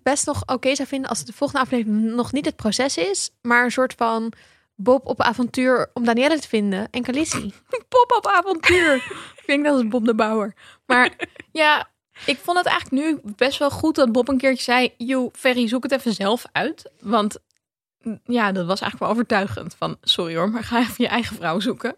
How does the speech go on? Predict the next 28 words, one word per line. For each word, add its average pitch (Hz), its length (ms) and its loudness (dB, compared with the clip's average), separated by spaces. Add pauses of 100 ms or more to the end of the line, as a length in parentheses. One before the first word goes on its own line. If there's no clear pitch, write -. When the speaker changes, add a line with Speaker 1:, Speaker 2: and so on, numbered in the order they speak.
(140)
Speaker 1:
Ja. 247 140 0
Speaker 2:
Geen 233 140 2
tijd 196 260 0
voor." 240 400 -4 (160)
Speaker 1:
Vond 262 160 -2
ik 269 60 6
ook 262 60 -2
wel 277 80 4
goed. 285 320 2
Alleen, 247 480 0 (120)
ik, 247 200 -4 (340)
en 254 140 0
ik 254 120 -2
snap 254 240 0
het 294 120 0
ook 262 100 0
wel, 240 260 2
maar 233 520 0
het - 260 -6 (100)
was 220 240 -4
niet 262 160 0
zo 277 100 2
handig. 214 600 0
Want 233 140 0
nu 240 140 2
heeft 240 220 2
hij 240 120 -2
dus, 226 360 0